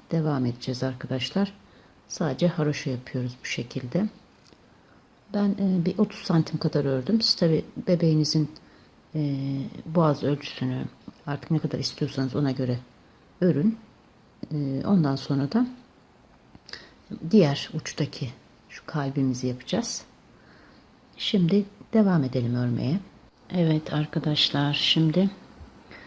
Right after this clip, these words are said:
e, bir kırk santim ördüm ben bu şekilde. Hani dediğim gibi ölçüsünü, e, siz dilediğiniz kadar yapabilirsiniz. Yetişkinler için de bir elli santim yeterli olur sanırım.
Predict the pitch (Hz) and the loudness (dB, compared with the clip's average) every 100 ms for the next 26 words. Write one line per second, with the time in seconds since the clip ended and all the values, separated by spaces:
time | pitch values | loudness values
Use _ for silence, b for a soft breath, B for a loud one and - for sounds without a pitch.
0 | B - - 165 156 151 147 151 - - | B -20 -6 -2 0 0 0 -2 -6 -12
1 | - - - - - - - - - - | -20 -20 -20 -20 -20 -20 -20 -20 -20 -20
2 | - - 175 - 160 156 143 151 165 170 | -10 -8 -6 0 0 0 0 2 4 4
3 | 151 139 147 175 - - - - - 156 | 2 4 2 0 -6 -14 -12 -8 -4 -4
4 | - 131 131 151 - - B B B B | -4 -2 -2 -4 -8 -20 B B B B
5 | - 147 - 170 170 156 143 131 160 - | -8 -6 0 2 4 2 2 2 0 0
6 | - 170 160 147 - - - - - 147 | 2 4 4 2 -6 -20 -20 -8 -4 -2
7 | 143 143 - - 160 165 147 143 147 147 | -2 -4 -4 -4 -2 0 2 2 0 0
8 | 143 131 139 - 147 151 143 - 156 170 | -2 0 0 -2 -2 -2 -2 0 -2 2
9 | 202 196 - 190 180 151 - 143 165 - | 2 2 2 2 2 4 2 4 2 4
10 | 170 170 - 143 135 175 160 - 156 147 | 4 4 2 -2 0 2 2 2 -2 0
11 | 151 135 - - 131 127 196 | 0 -2 -4 -4 -2 -2 -4